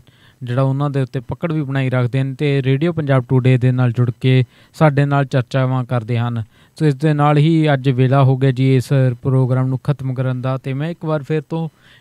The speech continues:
ਯਾਦ ਕਰਵਾ ਦੇਵਾਂ ਕਿ ਜਿਵੇਂ ਕਿ ਤੁਸੀਂ ਸਾਰੇ ਜਾਣਦੇ ਹੋ ਕਿ ਤੁਹਾਡੇ ਸਭ ਦੇ ਪਸੰਦੀਦਾ ਐਂਕਰ ਅਤੇ ਇਸ ਪ੍ਰੋਗਰਾਮ ਦੇ ਹੋਸਟ ਸੁਰਨ ਸਿੰਘ ਦਾਨੇਵਾਲੀਆ ਜੀ ਅਮਰੀਕਾ ਦੀ ਧਰਤੀ ਉੱਤੇ ਪਹੁੰਚੇ ਹੋਏ ਹਨ ਤੇ ਉਹ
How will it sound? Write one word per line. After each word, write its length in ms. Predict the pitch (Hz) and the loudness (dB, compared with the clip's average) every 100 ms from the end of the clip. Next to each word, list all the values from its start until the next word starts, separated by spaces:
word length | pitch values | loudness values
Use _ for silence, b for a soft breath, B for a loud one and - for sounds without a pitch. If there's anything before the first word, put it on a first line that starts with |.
| - | -4
ਯਾਦ 240 | 139 143 | -2 -2
ਕਰਵਾ 360 | 123 147 135 135 | -2 0 2 2
ਦੇਵਾਂ 380 | 139 147 147 147 - | 0 -4 -4 -6 -6
ਕਿ 420 | 139 123 120 117 113 | -4 -2 -2 -4 -6
ਜਿਵੇਂ 160 | 131 | -12
ਕਿ 120 | 135 | -14
ਤੁਸੀਂ 220 | 139 135 135 | -18 -18 -18
ਸਾਰੇ 260 | 156 151 | -14 -14
ਜਾਣਦੇ 400 | 135 131 127 123 | -10 -8 -6 -6
ਹੋ 60 | 139 | -8
ਕਿ 120 | 147 | -8
ਤੁਹਾਡੇ 400 | 143 131 117 135 | -8 -6 -6 -8
ਸਭ 160 | 127 123 | -8 -8
ਦੇ 240 | 143 143 b b b b - | -6 -6 b b b b -8
ਪਸੰਦੀਦਾ 760 | 147 151 143 135 139 147 143 131 143 _ _ _ _ _ _ _ _ 160 | -4 -2 -2 0 2 2 2 -2 -8 _ _ _ _ _ _ _ _ -2
ਐਂਕਰ 640 | 160 185 202 196 180 170 | 0 0 2 2 4 2
ਅਤੇ 480 | 143 147 135 127 117 b b b | 2 2 2 2 0 b b b
ਇਸ 180 | 156 143 | -4 -4
ਪ੍ਰੋਗਰਾਮ 480 | 151 143 135 139 139 | -2 0 0 -2 0
ਦੇ 80 | 139 | 0
ਹੋਸਟ 380 | 120 143 - | 2 0 0
ਸੁਰਨ 360 | 156 120 160 185 | 0 0 0 0
ਸਿੰਘ 240 | 180 175 | -2 -4
ਦਾਨੇਵਾਲੀਆ 600 | 131 131 135 147 147 147 | -2 0 0 0 0 0
ਜੀ 300 | 139 139 143 139 b b b - | 0 -2 -2 -4 b b b -8
ਅਮਰੀਕਾ 480 | 147 151 147 - 170 | -6 -4 -6 -2 -2
ਦੀ 260 | 160 175 165 | -2 -4 -4
ਧਰਤੀ 440 | 160 123 - 143 143 | -4 -4 -4 -2 -2
ਉੱਤੇ 520 | 135 151 143 139 135 120 | -4 -2 0 2 0 -4
ਪਹੁੰਚੇ 280 | 139 147 180 | -6 -2 2
ਹੋਏ 240 | 165 156 | 4 6
ਹਨ 280 | 143 156 156 | 4 4 0
ਤੇ 140 | 151 | 2
ਉਹ 300 | 147 143 139 | 4 4 2